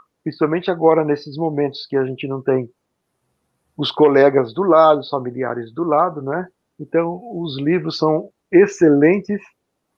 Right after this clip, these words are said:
amigos. É o que eu sempre falo pra, pra minha meninada, né?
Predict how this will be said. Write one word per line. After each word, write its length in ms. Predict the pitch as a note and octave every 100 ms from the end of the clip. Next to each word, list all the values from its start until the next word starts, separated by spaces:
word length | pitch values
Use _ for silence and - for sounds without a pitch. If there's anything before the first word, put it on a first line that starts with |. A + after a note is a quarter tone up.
| _
amigos. 540 | F3 F#3+ D#3+ C3+ A2+ G#2+ - -
É 60 |
o 40 | C3
que 80 | C#3+
eu 40 |
sempre 220 | F#3 F3+
falo 180 | - E3
pra, 400 | - D#3+ F3 F2
pra 220 | - D#3
minha 180 | D3 D#3
meninada, 600 | D#3 D#3+ D#3+ A2+ G#2+ G#2+ _ _ _ _ _ -
né? 300 | B2+ D3